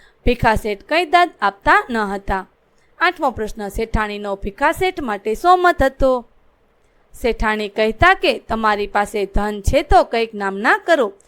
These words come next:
પુણ્યદાન કરો, સદમાર્ગે વાપરો. નવમો પ્રશ્ન, ભીખા શેઠને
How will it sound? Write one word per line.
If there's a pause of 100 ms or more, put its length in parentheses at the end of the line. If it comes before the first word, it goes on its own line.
(280)
પુણ્યદાન
કરો, (220)
સદમાર્ગે (200)
વાપરો. (680)
નવમો
પ્રશ્ન,
ભીખા
શેઠને